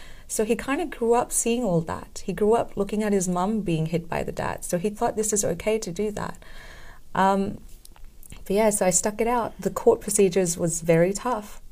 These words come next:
And the minute I got my divorce, uh, I came back to Australia. Dad, I, मुझे न्यूयॉर्क में लेने के लिए, because after that, San Francisco में मेरी शादी हुई थी.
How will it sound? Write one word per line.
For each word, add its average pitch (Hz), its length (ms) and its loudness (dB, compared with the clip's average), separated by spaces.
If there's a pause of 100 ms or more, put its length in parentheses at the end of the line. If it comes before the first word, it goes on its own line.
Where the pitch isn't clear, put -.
(100)
And 160 640 0 (440)
the 170 80 6
minute 202 340 6
I 170 120 6
got 165 280 4
my 165 120 4
divorce, 160 640 4 (160)
uh, 151 320 0
I 160 100 2
came 165 320 0
back - 200 0
to - 80 -8
Australia. 143 400 2
Dad, 160 560 4
I, 160 360 6
मुझे 160 560 4
न्यूयॉर्क 156 480 0
में 160 60 0
लेने 151 260 2
के 190 140 4
लिए, 208 160 8
because 190 380 2
after 165 340 2
that, 156 240 2
San 165 220 -2
Francisco 160 480 -2
में 175 120 2
मेरी 160 180 0
शादी 156 340 0
हुई 185 180 2
थी. - 220 -8